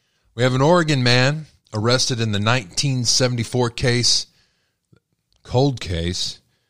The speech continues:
murders of two teens. He was arrested this week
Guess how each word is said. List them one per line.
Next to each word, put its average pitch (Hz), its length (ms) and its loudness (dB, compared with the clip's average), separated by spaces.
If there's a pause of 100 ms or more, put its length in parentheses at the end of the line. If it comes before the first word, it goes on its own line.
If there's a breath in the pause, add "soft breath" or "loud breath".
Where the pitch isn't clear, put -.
(140)
murders 113 460 -2
of 110 100 -4
two 117 180 -2
teens. 135 520 -2 (480 loud breath)
He 139 80 0
was 131 140 -2
arrested 131 420 0
this 143 220 0
week 135 400 -4